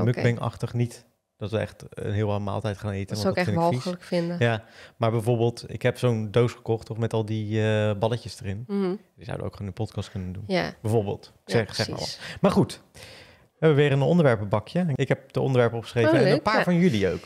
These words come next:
Speaker 2: Dus, eh, ben benieuwd.
Speaker 1: Oké, leuk. Ik
Speaker 2: Ik hoop dat je het
Speaker 1: grijp
Speaker 2: leuk vindt.
Speaker 1: en ik pak.
Speaker 2: En zeg
Speaker 1: En
Speaker 2: het
Speaker 1: ik
Speaker 2: maar.
Speaker 1: lees voor. Pretparken.
Speaker 2: Pretparken.
Speaker 1: Jeetje.
Speaker 2: Ja, dat was een
Speaker 1: Een leuk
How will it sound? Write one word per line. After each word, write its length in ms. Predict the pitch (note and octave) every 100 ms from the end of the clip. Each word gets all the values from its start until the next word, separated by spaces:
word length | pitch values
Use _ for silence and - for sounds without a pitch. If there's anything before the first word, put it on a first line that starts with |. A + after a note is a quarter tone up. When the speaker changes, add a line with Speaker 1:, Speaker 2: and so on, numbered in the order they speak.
| -
Speaker 2:
Dus, 320 | A2+ A#2 -
eh, 220 | A#2+ A2+ A2+
ben 100 | D#3
benieuwd. 280 | C#3 E3 C#4
Speaker 1:
Oké, 220 | E4+ E4+ C#4 D#4
leuk. 540 | C#4+ D4 - - - - - - - -
Ik 80 |
Speaker 2:
Ik 0 |
hoop 120 | A#3 -
dat 120 | A3+
je 60 |
het 80 | A3+
Speaker 1:
grijp 140 | C#4+ F4
Speaker 2:
leuk 140 | D#3+
vindt. 400 | - C#3+ B2+ - _ _ _ _
Speaker 1:
en 280 | G#3+ G#3+ A3
ik 340 | A3 G#3+ - - -
pak. 420 | - - - - - -
Speaker 2:
En 180 | A#2+ B2
zeg 80 | G3 B3
Speaker 1:
En 60 |
Speaker 2:
het 100 | C4
Speaker 1:
ik 80 | C4
Speaker 2:
maar. 80 | G#3
Speaker 1:
lees 300 | A#3 A#3 -
voor. 400 | - D#3 C#3 F#3 - - - _ _ _ -
Pretparken. 840 | B3 A3+ - - D2+ - - F#3+ _
Speaker 2:
Pretparken. 840 | A3+ B3+ C4 C#3+ B2 - A#2 G#2+ G#2+ _ _ -
Speaker 1:
Jeetje. 640 | C3+ C3 A#3 F3+ D3 G#3 -
Speaker 2:
Ja, 160 | F3 A2+
dat 140 | A2+
was 180 | G#2+ G#2
een 80 | A2+
Speaker 1:
Een 80 |
leuk 120 | A#3+